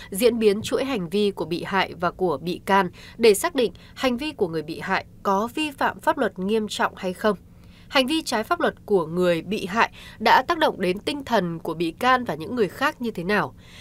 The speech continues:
Nếu hành vi trái pháp luật nghiêm trọng diễn ra nhiều lần, kéo dài, khiến cho bị can bị áp lực, tinh thần bị dồn nén, dẫn đến ảnh hưởng đến việc nhận thức và điều khiển hành vi,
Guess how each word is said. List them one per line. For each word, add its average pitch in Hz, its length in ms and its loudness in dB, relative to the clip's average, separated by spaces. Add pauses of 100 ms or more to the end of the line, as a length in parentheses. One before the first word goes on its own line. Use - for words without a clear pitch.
(120)
Nếu 262 140 4
hành 311 200 0
vi 294 200 -4
trái 226 280 0
pháp 339 180 2
luật 202 180 -2
nghiêm 220 220 0
trọng 208 280 -2
diễn 190 200 0
ra 220 120 -2
nhiều 190 240 0
lần, 165 280 -4
kéo 170 280 -4
dài, 208 320 2 (240)
khiến 254 200 0
cho 320 120 0
bị 226 160 2
can 214 280 -2
bị 190 200 -2
áp 269 180 -2
lực, 202 180 2 (160)
tinh 220 160 0
thần 190 200 -2
bị 160 140 -6
dồn 160 280 -4
nén, 160 260 -6 (260)
dẫn 233 200 2
đến 226 180 6
ảnh 220 220 0
hưởng 160 300 2
đến 160 160 -4
việc 226 200 -4
nhận 180 260 0
thức - 220 -4
và 190 80 2
điều 170 180 -2
khiển - 220 -4
hành 160 220 -8
vi, 208 240 4